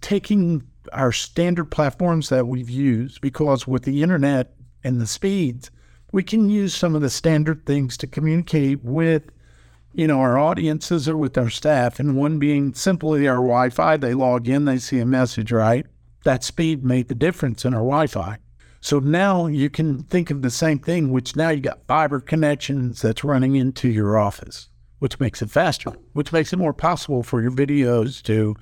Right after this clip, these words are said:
stream really clear. Most of us just think that that's just should be obvious, right? So not picking on any one particular generation or, or the other,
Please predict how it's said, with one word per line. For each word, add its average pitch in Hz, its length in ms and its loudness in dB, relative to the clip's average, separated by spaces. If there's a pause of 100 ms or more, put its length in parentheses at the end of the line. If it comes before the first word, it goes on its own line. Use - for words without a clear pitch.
(260)
stream 135 600 0
really 110 320 2
clear. 110 480 -2 (560)
Most 208 320 2
of 147 140 2
us 127 160 -2
just - 280 -2
think 135 340 0
that 120 180 -2
that's 131 240 0
just 127 200 -2
should 135 200 -2
be 113 160 2
obvious, 107 720 -2 (140)
right? 120 360 0 (140)
So 120 380 0
not 160 280 0
picking 175 300 0
on 143 160 2
any 135 140 2
one 131 260 0
particular 147 400 0
generation 131 680 0
or, 123 380 2
or 123 180 -4
the 120 220 2
other, 135 380 0